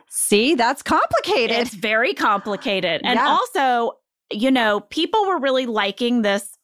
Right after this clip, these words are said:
Speaker 2: moment at first of Pam, but as we get into some of the things she's gonna do as office administrator, people turned on her.
Speaker 1: Yeah.
Speaker 2: We'll discuss it. And when I say people, I mean fans turned on this storyline because Pam starts kind of using her power in ways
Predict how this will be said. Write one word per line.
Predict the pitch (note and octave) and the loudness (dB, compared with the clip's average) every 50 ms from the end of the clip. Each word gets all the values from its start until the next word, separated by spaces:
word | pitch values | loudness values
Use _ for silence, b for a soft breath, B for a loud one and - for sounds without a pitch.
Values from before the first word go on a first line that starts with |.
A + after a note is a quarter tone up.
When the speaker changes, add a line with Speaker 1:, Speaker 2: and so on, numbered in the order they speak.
| _ _ _ | _ _ _
Speaker 2:
moment | A#3+ A3 G#3 G#3+ G#3+ G3+ G3+ G#3 G#3+ C4 C#4 - | 0 2 2 4 4 2 2 0 0 -2 -2 -2
at | A#3+ - - _ | -4 -6 -4 _
first | - G#3+ G3 G#3 C#4 E4 - - - | 0 2 2 2 0 -2 -4 -6 -6
of | A3 - | -6 -6
Pam, | - C4+ G#3 G3 G3 A3 B3+ A#3+ | -4 -2 0 0 2 2 2 2
but | A#3+ A3 - - | 0 -2 -2 0
as | A3 A3+ B3 B3+ A#3+ | 0 0 0 -2 -2
we | B3+ C#4+ A#3+ | -4 -2 -2
get | A#3+ A3 - | 0 0 0
into | F#3+ G3 G#3 A3 - - A3 | 0 0 0 -2 -4 -6 -6
some | - A#3+ G#3 G#3 | -2 -2 0 0
of | G3+ | 0
the | G3+ | 0
things | G3+ - G3+ G3+ G3+ G#3 - | -2 -2 -2 -2 -2 -4 -2
she's | - G#3 F#3+ - | -4 -4 -4 -2
gonna | - G3 F#3 F#3 | -2 -2 0 -2
do | E3 - F#3 F3+ F#3+ G#3+ B3 - | 0 0 0 2 2 2 2 2
as | - A3 G3+ G#3+ | 0 0 0 0
office | G3 F#3+ - G#3+ - - | -2 -2 -2 -6 -8 -8
administrator, | G3+ F#3 F3+ F3+ F3+ F#3+ - - A#3+ A#3+ B3 B3 D4+ E4 G4+ G#4 B B B B B B B B B B B B B B B _ | -6 -4 -4 -4 -4 -4 -4 -2 -2 0 2 2 2 0 0 -2 B B B B B B B B B B B B B B B _
people | - A#3+ B3 - D4 C#4 | -4 -4 -2 0 -2 -2
turned | - - C4 C4 D4 D#4 C#4+ | -2 0 0 2 2 2 2
on | G#3 F3 - | 0 0 -2
her. | E3+ F3+ B2 G2 - - - - _ _ - | -2 -2 -2 -2 -2 -4 -8 -14 _ _ -6
Speaker 1:
Yeah. | A3+ B3 C4 A3+ - - _ | -4 -2 -2 -2 -4 -6 _
Speaker 2:
We'll | - G#3 A#3+ C4+ | 0 2 2 2
discuss | A3 C4+ B3+ - - - A#3 A#3+ A#3+ - - | 2 -2 -4 -4 -4 -2 -2 -2 -2 -4 -4
it. | E3+ A#2 - - - _ _ _ _ _ _ | -4 -4 -4 -6 -10 _ _ _ _ _ _
And | A3+ A3+ A3+ | 0 2 2
when | A#3 A3+ | 2 2
I | A3+ A#3 | 0 0
say | A3+ - A#3 - | -2 -2 -4 -2
people, | - D4 D4 C4 A3+ | -2 -4 -2 0 0
I | G3+ G3 | 0 0
mean | G3+ G3 F#3+ F#3 | 0 -2 -4 -4
fans | - - A3+ A#3+ A#3+ G#3 F3 C3+ D#3+ - - | -4 -2 -2 0 0 0 0 0 -2 -4 -8
turned | - - A3 G#3+ G3 F#3+ | -6 -4 -2 0 0 0
on | F#3 F#3 | 0 0
this | F3+ - - | -2 -4 -4
storyline | - G#3+ A3 B3+ B3+ G#3 F3 E3 E3 | -2 0 0 2 2 0 0 0 -2
because | E3+ - - F#3 - | -4 -6 -8 -10 -10
Pam | - - A3 G#3+ G#3+ A3+ | -8 -6 -2 -2 0 -2
starts | A3 - A#3 G#3+ F#3 - - - | -2 0 0 0 0 -2 -6 -10
kind | - - C4 C#4+ G4+ | -6 -2 -2 -2 -2
of | G#4+ E4 | -2 -2
using | G3 E3+ F3 - B3+ B3+ B3 | -2 -2 -2 0 0 0 0
her | C4 G3+ F#3 | 0 -2 -2
power | - - F3 F3+ G#3 A3+ G#3 F3+ F3 | 0 0 2 2 2 2 0 0 0
in | F3 F3 F3 | -2 -2 -2
ways | F3 E3+ E3+ F3+ F#3 | 0 0 0 -2 -2